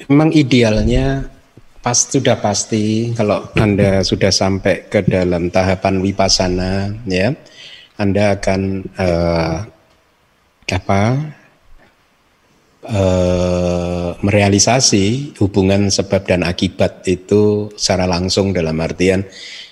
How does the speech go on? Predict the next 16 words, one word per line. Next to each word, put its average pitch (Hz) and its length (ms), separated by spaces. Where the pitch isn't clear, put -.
Anda 101 160
melihatnya 95 960
dengan, 87 400
<clears throat> 107 420
dengan 90 480
batin 87 400
Anda, 107 640
hubungan 90 560
itu 101 560
jadi 101 320
sudah 90 400
tidak 87 320
lagi 101 560
menjadi 87 720
satu 87 320
spekulasi, 95 1300